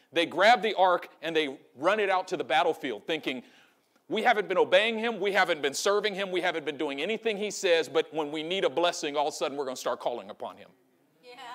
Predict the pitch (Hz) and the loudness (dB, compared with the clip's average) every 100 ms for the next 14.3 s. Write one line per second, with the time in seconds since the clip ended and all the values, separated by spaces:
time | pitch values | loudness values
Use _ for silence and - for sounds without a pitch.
0 | 233 - _ _ - - - 156 214 214 | -16 -20 _ _ -20 -20 -4 2 2 4
1 | 190 190 247 277 294 254 240 240 233 202 | 2 2 -2 -2 0 2 4 4 2 0
2 | 220 214 208 196 208 185 175 208 202 180 | 2 0 -2 -4 2 2 2 0 -2 -2
3 | 185 240 269 262 254 214 196 185 185 170 | 0 2 2 4 2 4 0 0 -2 0
4 | 233 233 226 190 185 165 - - _ 294 | 0 0 -2 -2 -2 -2 -8 -20 _ 10
5 | 349 349 269 240 226 226 - _ _ - | 10 10 10 10 8 2 -6 _ _ -4
6 | 143 339 339 330 285 262 254 247 233 - | 10 12 12 8 6 6 6 4 0 -8
7 | - _ _ _ 240 240 262 277 _ _ | -20 _ _ _ -18 -14 -14 -16 _ _
8 | _ _ _ _ _ _ _ _ _ _ | _ _ _ _ _ _ _ _ _ _
9 | _ _ _ _ _ _ _ _ _ _ | _ _ _ _ _ _ _ _ _ _
10 | _ _ _ _ _ _ _ - 277 311 | _ _ _ _ _ _ _ 6 8 8
11 | 285 269 254 311 359 339 320 285 254 277 | 8 8 8 10 10 8 4 4 6 8
12 | 262 226 247 233 254 294 320 277 294 247 | 6 4 6 8 8 6 2 2 4 4
13 | - - - _ - 330 320 247 277 320 | 2 -6 -20 _ 6 8 8 6 6 6
14 | - 320 | 4 2